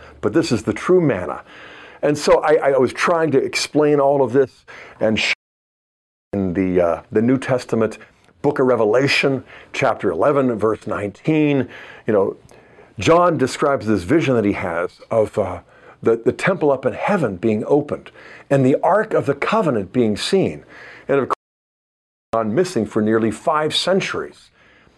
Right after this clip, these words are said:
And so for John to tell his readers that he saw the Ark of the Covenant,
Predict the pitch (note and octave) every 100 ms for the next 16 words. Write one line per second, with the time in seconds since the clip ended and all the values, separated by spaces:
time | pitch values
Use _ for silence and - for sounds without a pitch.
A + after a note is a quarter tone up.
0 | - C3 - D3 - B2 G#2+ - G2+ D3
1 | F#3 E3+ C3 - - C3+ C#3 F#2 A#2 F2
2 | G#2 A2+ G3+ C#3+ A2 A2 A2 A#2 F#2+ -
3 | F3 E3+ D3 B2+ A2+ A2+ G#2+ G#2 - F2+
4 | E2+ D#2+